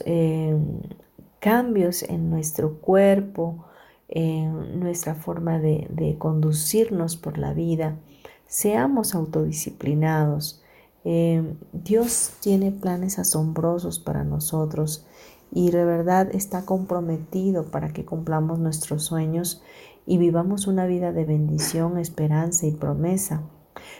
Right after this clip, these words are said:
Pero depende mucho de nosotros. Él puede querer todo lo mejor para nosotros como ese Padre amoroso que es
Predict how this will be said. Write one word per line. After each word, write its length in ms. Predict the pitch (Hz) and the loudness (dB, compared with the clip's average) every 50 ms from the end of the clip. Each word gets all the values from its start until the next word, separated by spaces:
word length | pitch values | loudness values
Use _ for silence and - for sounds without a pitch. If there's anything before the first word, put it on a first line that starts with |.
| - - _ | -20 -4 _
Pero 340 | - 190 196 196 190 180 - - - - - - _ _ - | 4 6 6 6 4 4 0 -4 -14 -18 -20 -20 _ _ -10
depende 480 | - - 196 196 - 220 240 262 269 | -2 0 0 2 2 0 2 2 0
mucho 500 | 254 240 226 233 254 269 269 - - 214 | 0 0 0 -2 -2 -4 -6 -4 -4 -2
de 120 | 190 175 170 | -2 -2 -2
nosotros. 840 | 160 160 160 156 - - 196 196 190 190 - 170 160 160 165 - - | -2 -4 -4 -4 -4 0 2 2 2 0 0 -4 -4 -4 -4 -8 -4
Él 180 | - 196 202 202 202 | 0 0 0 0 2
puede 320 | 202 247 247 262 262 240 240 | 2 2 2 4 2 0 0
querer 420 | - 202 185 180 180 185 196 196 - - - | 0 2 2 4 2 2 0 -4 -10 -16 -2
todo 280 | _ 214 220 233 240 233 | _ 2 4 4 4 2
lo 140 | 220 202 190 | 2 0 0
mejor 540 | 180 175 175 165 165 - 190 190 190 190 | 0 -2 -2 -4 0 2 2 2 2 2
para 180 | - 180 175 170 | 0 0 0 0
nosotros 540 | 165 160 160 160 - 165 165 165 175 175 - | -2 -4 -4 -2 -2 -2 -2 -2 -6 -8 -6
como 260 | - 170 165 160 160 | -6 -4 -2 -2 -2
ese 220 | 175 175 - 180 | -2 -2 -2 -4
Padre 380 | 175 - - 165 165 165 165 165 | -6 -2 -2 0 0 2 2 2
amoroso 580 | 165 156 156 156 156 151 156 156 156 165 165 160 | 2 2 2 2 2 2 2 0 -2 -6 -6 -4
que 240 | - 147 151 156 | 0 2 2 2
es 180 | 156 160 - - | 2 0 -2 -8